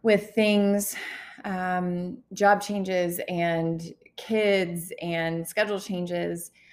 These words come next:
I was starting to feel that kind of anxiety come back. And I felt like as a helper, you know, I felt like I was checking in on everyone, and I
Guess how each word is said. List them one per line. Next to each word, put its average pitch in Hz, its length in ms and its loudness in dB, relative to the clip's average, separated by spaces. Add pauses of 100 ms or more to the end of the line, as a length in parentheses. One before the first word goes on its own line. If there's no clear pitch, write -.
(280)
I 175 640 4 (260)
was 185 240 -2
starting 185 460 0
to 208 80 -4
feel 165 440 0
that 160 420 -2 (120)
kind 156 200 -8
of 160 100 -8
anxiety - 440 -4
come 165 220 -8
back. - 340 -8
And 165 140 -4
I 165 500 -4
felt - 180 -2
like 165 220 -2
as 302 200 6
a 262 60 2
helper, 269 460 2
you 196 140 -2
know, 180 140 2
I 180 100 0
felt 190 240 -2
like 196 360 0 (1300)
I 196 580 4
was 190 240 -6
checking 190 380 -6
in 175 120 -2
on 165 120 -2
everyone, 160 540 -4
and 165 340 -6
I 165 600 -2